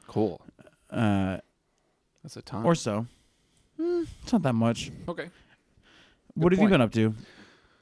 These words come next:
Speaker 1: <sighs>
Speaker 2: Did you eat dinner yet?
Speaker 1: Yeah, sorta. We, I went and got barbecue takeout.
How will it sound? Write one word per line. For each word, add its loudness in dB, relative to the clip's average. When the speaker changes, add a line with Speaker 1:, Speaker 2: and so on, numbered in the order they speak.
Speaker 1:
<sighs> -6
Speaker 2:
Did -6
you 2
eat 4
dinner 2
yet? 2
Speaker 1:
Yeah, -8
sorta. -8
We, -10
I -10
went -8
and -16
got -4
barbecue -2
takeout. -6